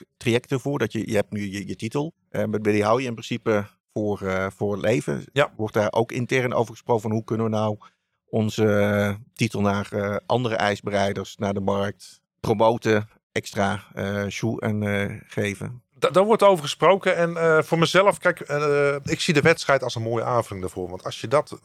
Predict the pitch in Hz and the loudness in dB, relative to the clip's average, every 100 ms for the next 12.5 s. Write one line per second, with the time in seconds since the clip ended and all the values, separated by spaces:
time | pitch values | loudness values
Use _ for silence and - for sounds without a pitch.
0 | - - 95 92 110 117 107 127 139 147 | -4 0 0 0 -4 -4 -6 -6 0 0
1 | - - 151 135 110 104 123 127 110 101 | 0 -4 -4 -2 -2 2 2 0 -4 -4
2 | 135 139 - 95 - 123 151 - - - | 0 0 0 -6 -4 0 0 0 -6 -6
3 | 80 _ 127 156 110 104 107 151 - 135 | -8 _ -4 -2 2 2 2 0 -2 -4
4 | 90 95 - _ 156 147 - - 110 - | -4 -8 -16 _ 0 0 0 0 0 0
5 | 131 - - 98 - 101 95 120 143 110 | -6 -6 -6 -6 -2 0 0 -2 -4 -10
6 | - - - - 98 113 117 101 92 - | -12 -10 -10 -10 -2 0 0 -2 -4 -2
7 | 98 95 92 87 113 110 98 95 95 95 | -2 -2 -2 0 2 2 2 0 -2 -6
8 | 92 92 98 104 - 107 120 123 117 98 | -4 -6 -6 -8 -6 -4 -4 -6 -8 -8
9 | - 104 104 107 104 110 101 101 107 98 | -4 -2 0 -2 -2 -4 -6 -6 -2 0
10 | 98 101 104 - - 113 - 110 101 107 | 2 0 -2 -8 -4 -4 -2 -2 -2 -2
11 | - 104 104 104 110 104 104 - 107 101 | 0 0 0 -4 -10 -10 -12 -6 -6 -6
12 | - 104 98 113 | -4 -2 -2 -4